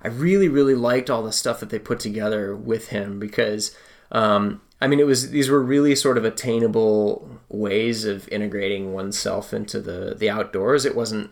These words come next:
you know, he, he's not some, he's not, like, a crazy, you know, saturation diver. He's not some crazy, like, Mount Everest guy. I mean, he's a relatively normal guy, but very talented and very creative. Um,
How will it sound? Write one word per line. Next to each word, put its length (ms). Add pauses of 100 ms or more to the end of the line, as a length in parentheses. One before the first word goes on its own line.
you 80
know, 80
he, 240
he's 260
not 240
some, 500 (540)
he's 140
not, 100
like, 180
a 40
crazy, 960 (220)
you 100
know, 80
saturation 760
diver. 360
He's 200
not 200
some 160
crazy, 480
like, 240
Mount 260
Everest 460
guy. 320
I 60
mean, 100
he's 160
a 80
relatively 540
normal 340
guy, 240
but 160
very 180
talented 460
and 80
very 180
creative. 480 (560)
Um, 340